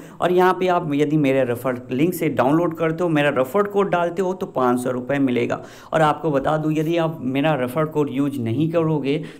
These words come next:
तो आपको sign up के तौर पे पाँच सौ रुपये फिर नहीं मिलेगी। और ये पाँच सौ रुपये आपके लिए बहुत इंपॉर्टेंट हो जाते हैं वो तब जब आपके hundred percent bonus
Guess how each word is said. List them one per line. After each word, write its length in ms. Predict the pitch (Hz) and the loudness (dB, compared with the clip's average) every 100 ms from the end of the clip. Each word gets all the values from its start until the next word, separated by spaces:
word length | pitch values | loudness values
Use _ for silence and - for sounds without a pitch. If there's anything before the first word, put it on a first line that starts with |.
| - | -2
तो 60 | |
आपको 300 | 147 147 - 165 | 0 0 -2 -4
sign 340 | 160 139 135 | -2 -2 0
up 260 | 160 160 - - - | -2 -2 -10 -18 -6
के 80 | 151 | -4
तौर 220 | 143 139 | -2 -2
पे 140 | 143 151 - | -2 -6 -2
पाँच 240 | 120 117 | -2 -2
सौ 80 | 127 | -4
रुपये 260 | 120 120 | -4 -4
फिर 240 | 117 175 175 | -4 0 0
नहीं 220 | 131 127 | 0 2
मिलेगी। 440 | 147 147 143 170 - - - | 2 2 0 -2 -6 -8 -2
और 100 | 165 | 0
ये 300 | 208 - - - - _ _ - | 0 -2 -16 -20 -20 _ _ -2
पाँच 200 | 165 185 | 0 2
सौ 60 | 196 | 0
रुपये 180 | 185 196 | 0 2
आपके 220 | 165 190 | 0 0
लिए 60 | 180 | 0
बहुत 260 | 151 156 | 0 0
इंपॉर्टेंट 760 | 180 175 165 160 170 160 - 143 - - - - | -2 -2 -2 0 -2 -2 -2 -4 -6 -16 -20 -6
हो 80 | 170 | 0
जाते 300 | 165 160 160 | 4 2 2
हैं 60 | 175 | 0
वो 140 | 165 165 - - | 0 -2 -6 -2
तब 180 | 202 196 | 0 0
जब 220 | 156 190 | -2 0
आपके 280 | 151 151 - | 0 -2 -2
hundred 380 | 175 135 139 147 | -2 0 0 0
percent 320 | 135 135 143 | -2 -2 -2
bonus 320 | 127 127 135 | 0 -2 -2